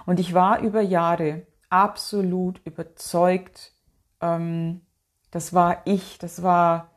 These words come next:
genau richtig. Ich hab das mit, mit Leib und Seele gerne getan.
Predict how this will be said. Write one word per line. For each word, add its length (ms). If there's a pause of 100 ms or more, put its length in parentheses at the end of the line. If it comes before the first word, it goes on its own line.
(200)
genau 360
richtig. 600
Ich 260
hab 220
das 300
mit, 380
mit 240
Leib 420
und 160
Seele 340
gerne 360
getan. 580